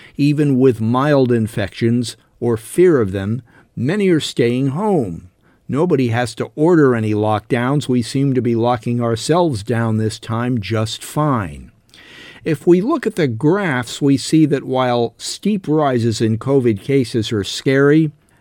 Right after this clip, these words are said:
they are usually followed by almost equally steep, meaning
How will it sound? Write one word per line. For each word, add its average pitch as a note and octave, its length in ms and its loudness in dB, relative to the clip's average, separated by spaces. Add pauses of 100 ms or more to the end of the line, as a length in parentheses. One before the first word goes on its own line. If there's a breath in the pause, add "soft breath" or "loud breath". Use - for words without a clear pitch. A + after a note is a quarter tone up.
(200)
they F#3+ 140 2
are F#3+ 60 6
usually C#3+ 680 4
followed A#2 540 0
by A2 340 0 (140)
almost C3 640 0
equally A2 480 -2
steep, C3+ 500 -2 (180)
meaning A#2 460 -2